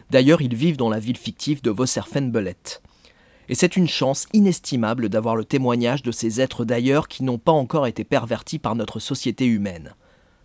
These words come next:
Leur regard sur notre étrangeté est plein de candeur, d'amusement et parfois même de confusion. Michel Tuttle et Frank Magic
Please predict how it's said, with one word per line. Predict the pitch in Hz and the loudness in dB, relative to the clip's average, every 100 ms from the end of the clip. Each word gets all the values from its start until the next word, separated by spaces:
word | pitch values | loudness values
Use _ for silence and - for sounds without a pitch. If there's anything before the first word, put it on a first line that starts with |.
| _ | _
Leur | 127 143 | 4 4
regard | 131 147 151 147 - | 4 4 4 4 2
sur | 135 | 0
notre | 127 - 135 | 0 -2 -4
étrangeté | - 120 - 147 160 - - - _ | -2 -4 -2 2 0 -2 -18 -20 _
est | 135 | 0
plein | - 160 | 4 4
de | 135 | 4
candeur, | 123 131 117 113 131 143 | 2 0 2 2 0 0
d'amusement | 143 139 127 127 123 156 - - | 2 2 0 0 2 0 -4 -10
et | 113 | -6
parfois | - - 113 | -4 -2 2
même | 131 151 147 | 4 4 2
de | 101 | -2
confusion. | 127 127 123 127 101 95 - _ _ _ _ _ _ _ _ _ _ _ _ _ _ _ _ _ _ _ _ _ - | -2 -2 0 -2 -2 -6 -10 _ _ _ _ _ _ _ _ _ _ _ _ _ _ _ _ _ _ _ _ _ 0
Michel | 151 - 165 | 4 6 4
Tuttle | 160 151 170 160 | 4 6 6 6
et | |
Frank | 123 139 123 | 4 0 2
Magic | 131 127 151 - | 2 2 0 2